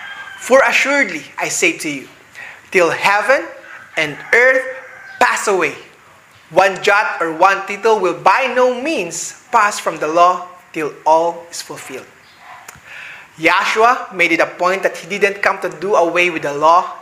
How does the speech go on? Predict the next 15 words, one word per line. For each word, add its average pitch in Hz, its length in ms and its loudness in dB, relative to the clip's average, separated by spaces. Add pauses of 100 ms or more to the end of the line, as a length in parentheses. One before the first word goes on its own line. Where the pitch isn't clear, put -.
(160)
and 165 160 -6
that 226 180 0
includes 214 640 -6
the - 120 -2
tithing 208 640 -2 (120)
principle. - 480 -10 (880)
If 202 120 2
you 269 80 0
see 269 220 -2
heaven 196 500 0 (200)
and 170 120 -2 (120)
earth 233 280 2
are 170 100 -2
still 208 260 -2
existing, 170 720 -6